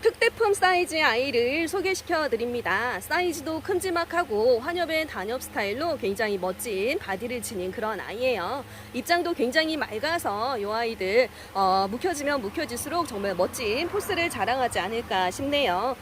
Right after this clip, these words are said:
오늘 이 환엽의 단엽 스타일로 오랜 묵둥이 다이아몬드 베라 아이를 특대품, 어, 특대품 사이즈이지만 가격 또한 특가로 한번 준비해봤습니다.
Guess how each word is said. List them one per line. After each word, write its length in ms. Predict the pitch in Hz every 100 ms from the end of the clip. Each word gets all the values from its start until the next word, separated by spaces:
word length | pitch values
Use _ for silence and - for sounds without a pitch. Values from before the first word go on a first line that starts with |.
| - -
오늘 220 | 262 302
이 120 | 294 302
환엽의 540 | 359 403 381 349 349
단엽 340 | 285 208 320
스타일로 460 | - - 262 254 359
오랜 400 | 226 247 277 254
묵둥이 680 | 269 - 403 285 226 277 440 - - -
다이아몬드 580 | 214 285 277 262 269
베라 340 | 262 208 240 240
아이를 360 | 180 202 349 269 - -
특대품, 560 | 415 453 453 392 320 220
어, 120 | 220
특대품 460 | 220 415 480 - 370
사이즈이지만 1040 | 359 339 339 247 220 262 254 196 247 392
가격 360 | - 208 247 247
또한 320 | 226 220 285
특가로 680 | - 453 403 403 233 214 320
한번 340 | 311 294 294
준비해봤습니다. 1000 | - 185 220 247 269 - 247 196 180 247